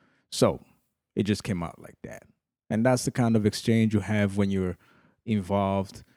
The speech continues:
with helping other people tell their stories. You're not going to tell their stories. They're going to have to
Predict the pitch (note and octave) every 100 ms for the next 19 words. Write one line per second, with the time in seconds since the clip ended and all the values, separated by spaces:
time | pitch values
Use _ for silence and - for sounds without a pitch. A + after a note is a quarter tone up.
0 | _ - G#2 F#2+ - _ _ _ - -
1 | B2 A2 A2+ G2+ F#2 F2+ F2 G2+ G2 -
2 | F2 E2+ - F2 F2 - - - E2 -
3 | - - - _ _ C#3 F3+ C#3 A2 A2+
4 | A#2+ G#2 - _ _ _ - A2 G2+ -
5 | - - - C3 A2+ G#2 - - G#2+ F2+
6 | - - - - - - - A#2 A2 A2
7 | A#2 A2 - - - G2 F#2 F#2 -